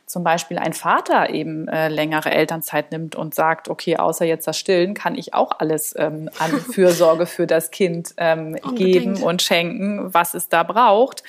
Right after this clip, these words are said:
Speaker 1: Und zwar sozusagen mit seiner weiblichen Energie, die eben das Fürsorgliche hat, das, äh, sozusagen Hingebungsvolle und so weiter, ja. Und, ähm, es ja auch Gott sei Dank immer mehr Männer gibt, die auch wirklich ihre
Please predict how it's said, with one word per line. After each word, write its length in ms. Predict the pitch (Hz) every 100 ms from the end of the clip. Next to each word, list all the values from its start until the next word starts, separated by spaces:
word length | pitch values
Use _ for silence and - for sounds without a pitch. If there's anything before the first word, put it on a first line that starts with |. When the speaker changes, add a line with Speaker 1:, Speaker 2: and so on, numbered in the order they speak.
| - - - -
Speaker 1:
Und 180 | - 220
zwar 560 | - 175 165 175 - -
sozusagen 840 | 196 196 - 185 180 175 180 202
mit 240 | 185 180 -
seiner 600 | 175 175 160 165 185 185
weiblichen 480 | 165 170 170 175 -
Energie, 500 | 196 202 202 269 269
die 280 | 165 170 -
eben 300 | 165 165 165
das 280 | 156 156 - - -
Fürsorgliche 880 | - - 180 170 165 160 156 - 160 156
hat, 320 | 160 160 -
das, 360 | 160 160 - -
äh, 160 | 160
sozusagen 420 | 156 156 165 156
Hingebungsvolle 1000 | 160 180 175 170 160 160 151 - 160 156
und 180 | - 165
so 140 | - 175
weiter, 380 | 214 311 - - -
ja. 200 | 160 185 262 - - - _
Und, 400 | 175 180 175 170
ähm, 260 | - 175 170
es 180 | 165 -
ja 140 | 175 -
auch 240 | 160 -
Gott 200 | 165 170
sei 140 | -
Dank 320 | 175 156 175 214
immer 260 | 190 202 180
mehr 220 | 165 165
Männer 340 | 160 165 160
gibt, 340 | 165 202 - -
die 140 | 170
auch 260 | 160 156 175
wirklich 540 | 175 180 202 196 -
ihre 680 | 190 185 175 175 170 170